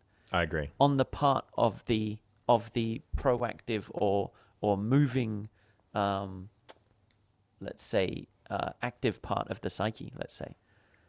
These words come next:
Speaker 2: Um,
Speaker 1: Could, could we, could we
Speaker 2: so
Speaker 1: ti-, entitle them as the protagonist? <laughs>
Speaker 2: Hey, nice. I
Speaker 1: Should
Speaker 2: like
Speaker 1: we?
Speaker 2: that. I
Speaker 1: I
Speaker 2: like
Speaker 1: mean,
Speaker 2: that.
Speaker 1: I feel like that's where
Speaker 2: Yes,
Speaker 1: you're
Speaker 2: why
Speaker 1: going
Speaker 2: not?
Speaker 1: anyway.
Speaker 2: It, it is,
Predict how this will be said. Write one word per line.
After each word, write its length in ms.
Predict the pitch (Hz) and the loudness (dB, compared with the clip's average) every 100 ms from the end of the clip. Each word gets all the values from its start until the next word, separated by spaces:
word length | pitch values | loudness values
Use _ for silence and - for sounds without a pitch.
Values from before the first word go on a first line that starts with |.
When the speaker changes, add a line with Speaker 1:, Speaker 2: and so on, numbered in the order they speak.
| _ _ _ - | _ _ _ 4
Speaker 2:
Um, 340 | 120 117 113 | 8 8 6
Speaker 1:
Could, 200 | 113 - | 4 2
could 180 | - 147 | 4 4
we, 260 | 131 131 120 | 6 6 6
could 240 | - 127 | 4 2
we 160 | 117 113 | 6 6
Speaker 2:
so 220 | 120 127 | 8 6
Speaker 1:
ti-, 180 | 120 107 - | 4 2 4
entitle 420 | 104 101 104 98 | 2 4 6 6
them 180 | 95 90 | 4 2
as 120 | 87 - | 2 -2
the 60 | |
protagonist? 680 | 87 87 95 104 151 214 - - - | -4 -2 -2 -2 -6 -8 -14 -6 -4
<laughs> 100 | 233 - 349 - _ - - - _ - | -4 -10 -20 -20 _ -20 -18 -18 _ -4
Speaker 2:
Hey, 460 | 127 135 127 104 92 | 0 0 0 -2 -2
nice. 460 | 98 87 - - - | -4 -6 -8 -10 -4
I 60 | |
Speaker 1:
Should 60 | - | 0
Speaker 2:
like 100 | 175 | 2
Speaker 1:
we? 80 | 294 | 0
Speaker 2:
that. 140 | - - _ | -2 -10 _
I 100 | - | -2
Speaker 1:
I 20 | |
Speaker 2:
like 80 | 107 | -2
Speaker 1:
mean, 220 | 110 107 110 | 0 -4 0
Speaker 2:
that. 20 | |
Speaker 1:
I 160 | 123 | 2
feel 320 | 143 - 165 123 | 2 -2 0 2
like 120 | 95 | 2
that's 200 | 90 - | 0 0
where 80 | 82 | -2
Speaker 2:
Yes, 140 | 73 | -2
Speaker 1:
you're 80 | 80 | -2
Speaker 2:
why 40 | 78 | -2
Speaker 1:
going 20 | |
Speaker 2:
not? 100 | 76 | -2
Speaker 1:
anyway. 240 | 76 71 73 _ _ _ _ _ _ _ _ _ _ | -4 -6 -10 _ _ _ _ _ _ _ _ _ _
Speaker 2:
It, 160 | - - | -12 -6
it 140 | 170 165 | 0 2
is, 240 | 151 | 2